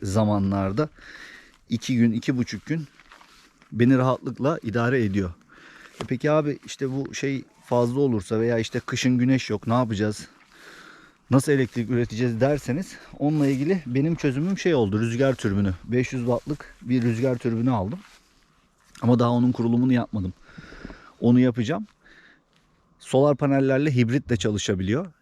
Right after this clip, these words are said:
İşte rüzgarlı havalarda falan rüzgar türbününden, e, elektrik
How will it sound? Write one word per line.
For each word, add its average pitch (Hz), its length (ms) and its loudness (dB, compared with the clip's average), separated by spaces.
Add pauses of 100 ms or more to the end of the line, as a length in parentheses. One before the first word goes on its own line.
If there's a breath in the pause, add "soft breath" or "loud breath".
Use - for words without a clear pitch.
(100)
İşte - 240 -4
rüzgarlı 120 460 2
havalarda 110 520 0
falan 113 440 -2
rüzgar 113 380 2
türbününden, 90 680 -4 (220)
e, 107 80 -8
elektrik 92 760 -8